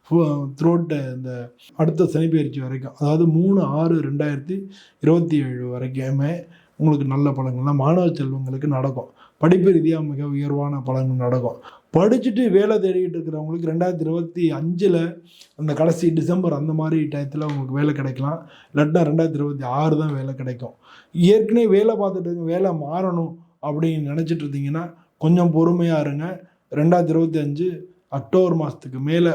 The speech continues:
உங்களுக்கு மாற்றங்கள் கிடைக்கும். நடுவுல வந்து வேலையை விட்டுட்டு திண்டாடாதீங்க, கொஞ்சம் பொறுமையா இருங்க. அதனால இந்த மாதிரி கஷ்டமான பலன்களை நீங்க பார்த்து நடந்துட்டீங்கன்னா தான் நல்லது. இந்த ராசிக்கு அதிபதி வந்து குரு பகவான்,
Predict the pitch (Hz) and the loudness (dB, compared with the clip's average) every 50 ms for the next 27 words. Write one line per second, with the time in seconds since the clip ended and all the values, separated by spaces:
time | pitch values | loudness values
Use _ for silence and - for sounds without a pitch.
0 | - - 175 147 135 131 123 127 135 135 143 151 151 165 160 156 147 139 127 135 | -2 -4 -4 -4 -4 -4 -4 -4 -4 -2 -2 -2 0 0 0 0 0 -4 -4 -4
1 | 135 139 127 127 139 143 156 - - - _ _ _ - 147 147 156 180 214 220 | -6 -6 -6 -6 -8 -8 -10 -10 -14 -20 _ _ _ -2 2 4 6 6 6 6
2 | 220 196 190 180 160 165 170 175 180 175 170 160 160 160 156 160 170 156 - 156 | 4 4 2 0 0 0 0 0 0 0 0 -2 -2 -4 -8 -8 -10 -8 -8 -6
3 | 143 139 143 143 139 139 135 127 127 131 135 139 156 160 - _ _ _ _ - | -6 -4 -4 -4 -4 -6 -6 -8 -8 -8 -8 -8 -10 -10 -14 _ _ _ _ -2
4 | - 156 165 170 165 151 139 147 147 151 160 156 156 147 135 131 131 131 139 156 | 2 4 4 4 4 2 0 0 0 0 0 -2 -2 -2 -4 -4 -4 -4 -6 -6
5 | 175 170 - _ _ _ _ - 143 151 160 170 165 156 139 151 165 160 165 170 | -8 -10 -14 _ _ _ _ -2 0 2 2 2 2 0 0 0 2 2 4 4
6 | 170 160 160 160 143 131 - - 170 165 165 165 165 160 143 147 139 135 135 151 | 4 2 2 -2 -4 -6 -4 -2 0 0 0 0 0 -2 -2 -4 -4 -4 -4 -2
7 | 170 185 185 170 156 139 123 147 147 151 147 147 160 139 135 127 131 135 131 131 | -2 0 0 2 0 0 0 0 0 0 0 0 -2 -2 -2 -2 -2 -4 -4 -4
8 | 131 131 131 127 131 127 135 175 196 196 - - - - - - - - 151 151 | -4 -2 -2 -2 -2 -2 -2 -2 -4 -4 -6 -10 -18 -20 -20 -8 -2 2 4 4
9 | 156 156 143 123 123 - - - - - - - - 175 185 180 185 190 202 202 | 4 4 2 0 -2 -4 -8 -12 -18 -20 -14 -4 2 6 6 6 6 6 4 2
10 | - 220 214 214 233 196 185 196 226 214 233 202 202 202 202 202 175 165 190 208 | 2 2 4 4 4 2 2 0 0 0 0 0 0 -2 -2 -2 -2 0 0 0
11 | 196 202 208 180 170 165 160 156 165 | 2 2 2 2 2 0 0 -2 -4